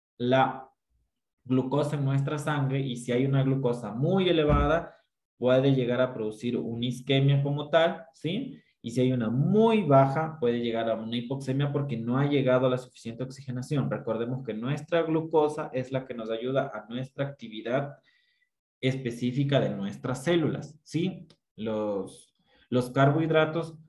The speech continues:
son formadores de actividades del adenosintrifosfato, que es una molécula específica para la actividad, para que nos ayuda a activar las células de nuestro organismo.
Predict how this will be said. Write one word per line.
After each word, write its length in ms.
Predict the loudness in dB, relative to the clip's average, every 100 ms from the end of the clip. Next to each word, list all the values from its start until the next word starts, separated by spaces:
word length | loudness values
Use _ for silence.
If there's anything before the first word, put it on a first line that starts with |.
| _
son 400 | -4 0 2 2
formadores 600 | 2 0 2 2 2 0
de 160 | -2
actividades 720 | -4 -6 -4 0 4 4 4 0
del 200 | -4 -4
adenosintrifosfato, 1300 | -6 -6 -8 -12 -10 -8 -4 -4 0 0 0 -6
que 260 | -4 -2 -2
es 80 | -2
una 180 | -4 -4
molécula 460 | -4 -4 -4 -4
específica 720 | -6 -8 -10 -10 -10 -12 -12
para 160 | -6 -4
la 140 | -4
actividad, 640 | -6 -10 -12 -8 -2 -4 -2
para 240 | -6 -6
que 100 | -8
nos 140 | -8 -4
ayuda 300 | -4 0 0
a 40 |
activar 540 | -2 -6 -2 0 2
las 240 | 2 0 0
células 420 | 0 2 0 -6
de 80 | -8
nuestro 260 | -8 -8 -6
organismo. 460 | -4 -4 -6 -6